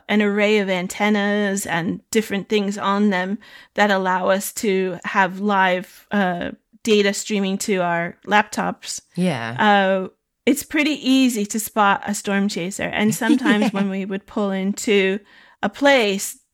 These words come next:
Speaker 1: uh, we would be received with mixed emotions. Some would, would be like, uh, "Is it coming this way?" You know, with, with a bit of, uh,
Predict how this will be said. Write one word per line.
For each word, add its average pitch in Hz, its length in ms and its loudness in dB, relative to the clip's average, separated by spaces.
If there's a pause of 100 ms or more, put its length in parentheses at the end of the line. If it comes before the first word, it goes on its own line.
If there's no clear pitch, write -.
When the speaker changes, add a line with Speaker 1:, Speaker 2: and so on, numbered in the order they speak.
Speaker 1:
uh, 131 340 -16
we 247 200 4
would 240 220 2
be 233 420 0 (400)
received 240 480 0
with 202 200 -4
mixed 214 520 0 (160)
emotions. 220 580 0
Some 247 280 2
would, 208 220 -2 (120)
would 208 240 -4
be 214 120 0
like, 190 400 2 (540)
uh, 180 540 2 (400)
"Is 214 160 4
it 208 100 0
coming 208 380 0
this 190 220 -6
way?" 247 500 2 (100)
You 214 100 0
know, 185 160 2
with, 202 420 0
with 214 220 -2
a 190 200 -4 (260)
bit 220 160 6
of, 202 120 0 (600)
uh, - 120 2